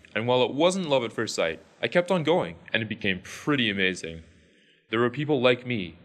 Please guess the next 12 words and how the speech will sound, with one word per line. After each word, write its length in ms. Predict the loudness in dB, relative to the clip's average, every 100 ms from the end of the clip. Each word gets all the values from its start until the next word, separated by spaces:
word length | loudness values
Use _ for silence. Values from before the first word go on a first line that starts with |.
| -6
interested 360 | -6 -4 -4
in 80 | -2
writing, 380 | 2 2 2 -6 -12 -20 _
making 300 | -2 -2 0
things 220 | -4 -4 -6
with 100 | -4
my 100 | 0
hands, 560 | 2 0 -4 -10 -12 -12 -10
and 100 | 0
programming. 520 | 0 2 0 -2 -10 -16 -20 -20 _ _ -16
Before 300 | 0 4 4
long, 300 | 4 0